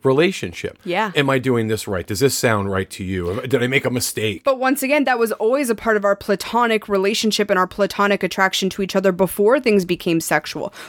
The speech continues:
Speaker 2: We did that with each other all the time. We were each other's confidants.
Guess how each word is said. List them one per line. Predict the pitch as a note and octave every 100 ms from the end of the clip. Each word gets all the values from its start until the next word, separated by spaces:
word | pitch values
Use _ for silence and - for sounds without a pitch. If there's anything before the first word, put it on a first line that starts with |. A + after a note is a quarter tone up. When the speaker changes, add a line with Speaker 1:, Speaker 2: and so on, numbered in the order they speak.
| -
Speaker 2:
We | C#4
did | C#4+ B3+
that | A3
with | A3
each | A3+ G#3
other | A3+ G#3+
all | G#3+
the | G3+
time. | A#3+ C4+
We | A#3
were | A#3 B3
each | A#3
other's | A#3 A3+ G#3
confidants. | - A#3+ D#4+ F#3+ B2 G2 -